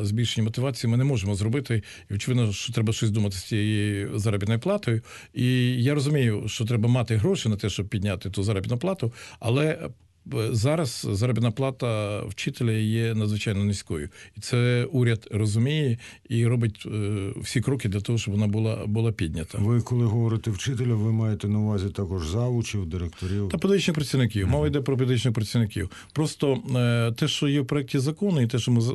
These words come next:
Speaker 1: зараз проговорюється на уряді, щоби, е, є так звана тарифна сітка, е, відповідно до якої різні посади мають відповідні рівні заробітної плати. Іде питання про те, щоб педагогічні працівники були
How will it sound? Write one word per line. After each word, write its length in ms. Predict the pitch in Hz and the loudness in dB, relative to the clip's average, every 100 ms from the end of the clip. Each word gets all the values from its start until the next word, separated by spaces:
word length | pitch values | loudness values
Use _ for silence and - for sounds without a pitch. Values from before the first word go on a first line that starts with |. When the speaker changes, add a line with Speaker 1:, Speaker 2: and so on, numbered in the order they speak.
| 117 | 0
Speaker 1:
зараз 320 | 110 123 107 | 2 2 0
проговорюється 540 | 120 113 120 110 - | 2 2 4 2 0
на 80 | 135 | 0
уряді, 380 | 175 156 131 120 - - | 0 0 0 -2 -6 -16
щоби, 480 | - 120 123 127 117 - 123 | -4 2 4 4 2 0 0
е, 200 | 117 117 | 2 4
є 260 | 120 117 135 | 4 2 2
так 200 | 131 110 | 2 2
звана 260 | 127 123 | 4 2
тарифна 320 | 117 127 113 123 | 2 0 2 0
сітка, 400 | - 220 - 202 - - - - | -2 -4 -4 -6 -10 -20 -20 -8
е, 300 | 131 131 127 | -2 0 2
відповідно 340 | 123 123 143 131 | 0 0 2 2
до 80 | |
якої 680 | 135 139 135 120 113 110 127 | 0 2 4 4 4 2 0
різні 240 | 127 117 | 2 2
посади 440 | 113 120 - 120 117 | 2 0 0 0 2
мають 280 | 123 117 120 | 2 2 0
відповідні 480 | 113 113 117 110 - | 0 2 4 2 0
рівні 220 | 117 117 | 2 2
заробітної 380 | 113 113 117 120 | 2 2 2 0
плати. 320 | 160 180 131 | 0 -2 -2
Іде 260 | 120 120 139 | 0 0 0
питання 360 | 131 151 135 | -2 -2 -2
про 100 | 123 | -4
те, 160 | 123 135 | -2 -2
щоб 180 | - 107 | 0 -2
педагогічні 460 | 110 117 131 120 | 0 0 0 0
працівники 420 | 113 - 143 135 | -2 -2 -2 0
були 320 | 139 131 120 | 0 2 2